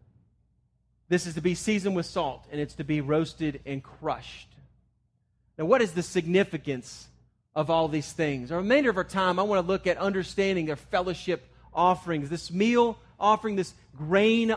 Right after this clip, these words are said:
offering, is also otherwise known as a fellowship offering. Significant for a lot of reasons. There's a whole lot of things that we can learn from this and glean from this and, and be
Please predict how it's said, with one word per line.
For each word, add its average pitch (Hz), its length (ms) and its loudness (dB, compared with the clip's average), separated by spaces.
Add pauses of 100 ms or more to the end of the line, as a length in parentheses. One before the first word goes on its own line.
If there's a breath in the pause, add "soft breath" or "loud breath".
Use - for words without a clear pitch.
(100)
offering, 208 600 0 (240 soft breath)
is 180 160 -4
also 214 440 2 (200 loud breath)
otherwise 202 420 2
known 202 220 2
as 190 160 2
a 175 80 0
fellowship 214 840 0 (600)
offering. 196 560 2 (840)
Significant 220 500 0
for 180 80 -2
a 202 60 4
lot 202 240 4
of 190 80 -4
reasons. 196 320 -2
There's 180 160 -8
a 190 40 0
whole 220 160 2
lot 220 160 4
of - 100 -4
things 214 180 0
that 202 80 -2
we 202 100 -2
can 190 140 -4
learn 202 180 2
from 208 140 -6
this 202 160 0
and 185 80 -4
glean 202 240 2
from 202 160 -4
this 202 180 0 (300 soft breath)
and, 190 240 -2
and 190 240 -2
be 202 260 0